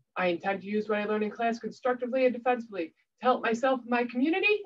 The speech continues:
and never to be abusive or offensive." Very good. So this week in class, we've been doing some station work, okay? So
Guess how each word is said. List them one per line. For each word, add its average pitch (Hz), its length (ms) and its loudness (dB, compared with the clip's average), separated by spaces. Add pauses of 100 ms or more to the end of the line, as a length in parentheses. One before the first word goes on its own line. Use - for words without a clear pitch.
(100)
and 320 100 0
never 359 160 4
to 359 100 2
be 339 140 4
abusive 285 420 0
or 240 220 8
offensive." 180 640 0 (140)
Very 214 480 6
good. 185 420 4 (300)
So 370 360 6
this 494 280 8
week 403 160 8
in 370 100 2
class, 415 320 8
we've 370 240 4
been 294 160 4
doing 285 220 4
some 269 160 -2
station 370 600 6
work, 170 240 0
okay? 214 420 2 (260)
So 269 340 8